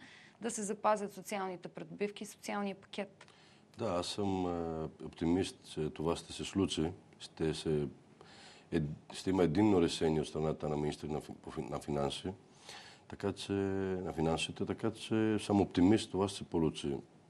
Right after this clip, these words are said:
Speaker 2: Резултат позитивен за гръцката икономика, съответно за евроикономики, защото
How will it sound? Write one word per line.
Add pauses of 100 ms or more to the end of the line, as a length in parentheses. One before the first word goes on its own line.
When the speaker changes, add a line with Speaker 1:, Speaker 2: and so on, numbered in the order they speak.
(200)
Speaker 2:
Резултат (180)
позитивен (200)
за
гръцката
икономика,
съответно (760)
за
евроикономики, (400)
защото